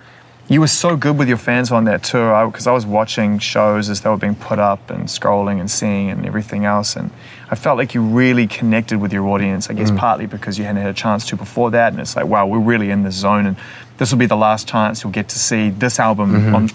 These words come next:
Speaker 1: because I'm not doing two runs, the only run." Um, for people that don't know what that was like, because we were in our own covid
Speaker 2: Yeah.
Speaker 1: bubble, what was touring in, during covid like?
Speaker 2: I think the biggest thing was, like, we said to everyone at the start of,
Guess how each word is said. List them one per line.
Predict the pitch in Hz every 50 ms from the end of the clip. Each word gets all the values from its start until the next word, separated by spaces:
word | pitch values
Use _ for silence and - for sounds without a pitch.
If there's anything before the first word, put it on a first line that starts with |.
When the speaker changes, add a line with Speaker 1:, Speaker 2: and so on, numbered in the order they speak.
| - -
Speaker 1:
because | 120 104 - 110 101 95
I'm | - 120
not | 127 117 101
doing | 117 127 117 107
two | - - 135 120
runs, | 117 127 117 107 101 98 - -
the | - 110
only | 113 117 120
run." | 131 135 110 101 104 - - - - - - - - - - - - -
Um, | - 113 117 110 107 107 104 95 -
for | - -
people | - 175 202 220
that | 196 139
don't | - 143 135 120 117
know | 117 120 127 113 104
what | 98 104 107 107 -
that | 120 107 90
was | - 110 98 -
like, | 107 110 107 98 - -
because | - - - 104 110
we | 117 113
were | 110 110
in | 104
our | 101 101 101 101
own | 104 110 110
covid | - 113 107 101 101
Speaker 2:
Yeah. | 101 98
Speaker 1:
bubble, | 95 92 85 95 95
what | 107 - -
was | - -
touring | - - - 117 113 123 131 113 101 98 98
in, | 95 95 95 95 101 -
during | - 104 98 95
covid | 92 - 95 95 - - -
like? | - - - - - - - - - -
Speaker 2:
I | 120
think | 123 185 180 170
the | 147
biggest | 139 127 131 127 120 113 - -
thing | 110 110 101 101
was, | 95 90
like, | 95 90 - -
we | 95
said | 92 - 98 92 87 -
to | 92 92
everyone | 87 85 - 90 87 85
at | 80
the | 82
start | - - - 92 87 -
of, | 80